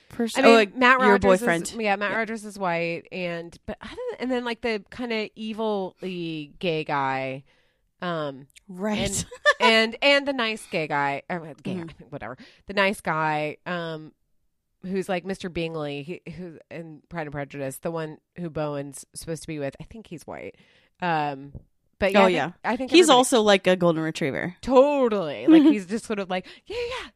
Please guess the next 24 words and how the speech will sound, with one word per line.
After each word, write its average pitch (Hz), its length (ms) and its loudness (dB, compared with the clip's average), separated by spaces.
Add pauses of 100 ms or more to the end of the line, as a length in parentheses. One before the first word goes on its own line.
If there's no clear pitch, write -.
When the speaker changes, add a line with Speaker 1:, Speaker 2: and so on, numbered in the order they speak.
Speaker 2:
that's - 240 -12
funny. 427 340 -6
I 247 100 -6
like 392 320 -8
that." 165 400 -16 (300)
Speaker 1:
Well, 262 160 2
what's 277 160 2
Speaker 2:
Um, 254 60 2
Speaker 1:
really 262 160 4
funny 233 500 -2
is 190 300 2
that 202 240 4 (280)
I, 196 600 4 (280)
confession 202 460 0
time, 185 260 -6 (120)
I've 196 260 0
never 196 340 0
read 208 360 2
or 190 180 4
seen 180 560 -2 (260)
Pride 170 200 0
and 165 80 -6
Prejudice. - 640 -6
Speaker 2:
Oh, 131 160 -20